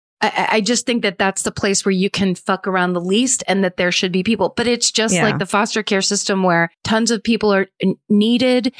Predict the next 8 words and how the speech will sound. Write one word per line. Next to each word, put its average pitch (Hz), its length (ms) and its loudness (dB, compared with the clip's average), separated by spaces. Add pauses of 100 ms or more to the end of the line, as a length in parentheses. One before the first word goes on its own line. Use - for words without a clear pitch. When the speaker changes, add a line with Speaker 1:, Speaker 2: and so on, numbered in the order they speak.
(160)
Speaker 1:
There's 190 220 0
not 190 280 2
enough 190 220 0
staff. 196 440 -2
There's 180 260 0
not 180 220 4
enough 180 260 0
oversight. 175 640 0